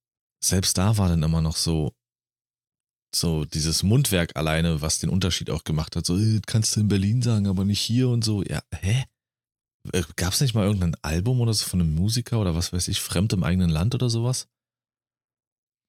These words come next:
Und so kam ich mir halt vor. Und da war dieses Anderssein <laughs>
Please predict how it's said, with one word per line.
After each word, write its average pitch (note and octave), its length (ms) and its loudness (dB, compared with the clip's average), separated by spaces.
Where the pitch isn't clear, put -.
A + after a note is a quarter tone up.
Und E2+ 80 0
so F2 140 0
kam F2 180 2
ich F2 120 0
mir F2 100 2
halt D#2 140 0
vor. C2+ 260 -6
Und D2 160 -2
da D#2 140 0
war D#2 120 0
dieses D2+ 500 -4
Anderssein D2+ 720 0
<laughs> F#2 160 2